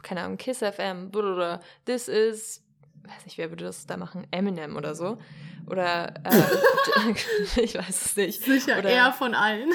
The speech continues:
Speaker 2: <laughs>
Speaker 1: oder, „Hey, this is Katy Perry, you're listening to Jam F M“ <laughs> oder so.
Speaker 2: Mhm.
Speaker 1: Und da frage ich mich immer, boah, wie nervig diese Tage für die Leute sein müssen,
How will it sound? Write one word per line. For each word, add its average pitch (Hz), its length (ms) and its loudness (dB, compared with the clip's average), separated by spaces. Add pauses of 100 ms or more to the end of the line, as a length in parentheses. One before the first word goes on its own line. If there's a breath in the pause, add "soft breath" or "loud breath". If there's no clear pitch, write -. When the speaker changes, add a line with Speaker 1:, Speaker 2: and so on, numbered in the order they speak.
Speaker 2:
<laughs> 294 160 2
Speaker 1:
oder, 220 160 0
„Hey, 240 400 2
this 240 160 -4
is 233 120 -8
Katy 226 280 -2
Perry, 196 600 -2
you're 226 160 0
listening 220 360 -2
to 220 120 -6
Jam 180 320 0
F - 160 -4
M“ 226 120 4 (160)
<laughs> - 120 -4
oder - 240 -2
so. 220 360 -2
Speaker 2:
Mhm. 233 460 2
Speaker 1:
Und 214 140 0
da 214 120 4
frage 214 220 -2
ich 220 60 -4
mich 220 140 -4
immer, 202 220 -4
boah, 208 160 -4
wie 214 80 0
nervig 196 560 -2
diese 180 240 -8
Tage 175 300 -4
für 175 140 -10
die 165 200 -6 (100)
Leute 175 220 -2
sein 165 240 -2
müssen, 196 340 -6